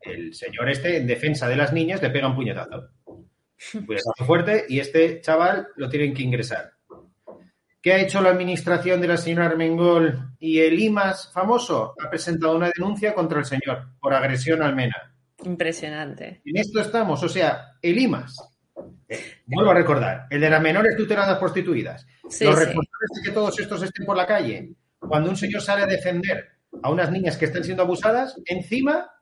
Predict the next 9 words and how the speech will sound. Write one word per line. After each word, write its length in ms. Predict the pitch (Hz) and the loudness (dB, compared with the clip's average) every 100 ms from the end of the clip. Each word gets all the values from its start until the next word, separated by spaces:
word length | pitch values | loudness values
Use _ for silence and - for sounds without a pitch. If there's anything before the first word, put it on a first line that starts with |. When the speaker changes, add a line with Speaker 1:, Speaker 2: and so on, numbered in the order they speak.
| _ _ _ | _ _ _
Speaker 1:
le 120 | 165 | 4
denuncian 680 | 170 190 254 - - 240 - _ _ - | 4 4 2 -4 -6 -6 -6 _ _ -2
a 120 | 208 | 0
este 160 | 190 151 | 0 -2
señor. 300 | 120 - - _ _ _ _ | -4 -10 -16 _ _ _ _
Speaker 2:
Claro, 380 | 240 196 165 - - _ | 6 6 4 -2 -10 _
sí. 240 | - 233 185 | -2 2 4
Speaker 1:
Al 120 | 139 | 2
final, 640 | 139 131 - 143 143 - | 0 -2 -2 -2 -6 -12